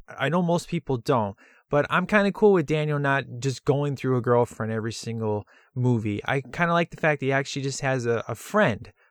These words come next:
for once who he doesn't actually, I mean, he's kinda, he's kind of romantically interested, but then later when she says, "I'm not interested," he's still like, "I still wanna hang out."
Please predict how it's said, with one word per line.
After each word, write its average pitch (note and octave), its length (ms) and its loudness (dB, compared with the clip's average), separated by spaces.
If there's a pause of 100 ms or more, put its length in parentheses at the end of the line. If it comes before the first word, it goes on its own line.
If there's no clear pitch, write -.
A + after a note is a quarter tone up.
(120)
for B2 160 0
once - 440 -6 (320)
who C3+ 200 -2
he B2 160 -2
doesn't D#3+ 320 2
actually, C#3+ 720 -2
I D3 60 -6
mean, D3+ 200 -2
he's E3 240 -4
kinda, F#3 720 2 (540)
he's D3+ 240 -8
kind G3+ 380 0
of G3 360 -4 (100)
romantically F#3 800 0
interested, G3 540 0 (320)
but D#3 180 2
then E3 520 -2 (140)
later D#3+ 440 2
when D3+ 180 0
she D3 200 -4
says, D3+ 880 0 (160)
"I'm C3 140 0
not D3 220 4
interested," E3 640 -2 (160)
he's D#3+ 460 -4
still A3 220 4
like, F3 280 2
"I E3 60 -6
still - 240 0
wanna G3 180 2
hang F3+ 240 -2
out." A2 220 2